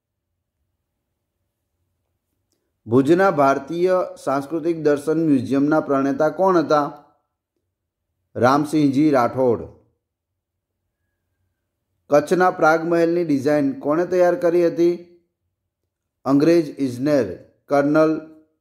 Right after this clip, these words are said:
વિલ્કિન્સે. ભુજના પ્રાગ મહેલની ડિઝાઇન કઈ શૈલીની છે?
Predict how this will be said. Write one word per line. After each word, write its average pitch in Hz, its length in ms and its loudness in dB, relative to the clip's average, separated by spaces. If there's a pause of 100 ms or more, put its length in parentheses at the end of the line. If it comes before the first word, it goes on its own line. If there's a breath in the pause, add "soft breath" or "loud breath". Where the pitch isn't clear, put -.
(580)
વિલ્કિન્સે. 131 760 -2 (1900)
ભુજના 147 420 2
પ્રાગ 160 340 0
મહેલની 165 360 0
ડિઝાઇન 147 420 -2
કઈ 170 200 0
શૈલીની 170 560 0
છે? 170 220 0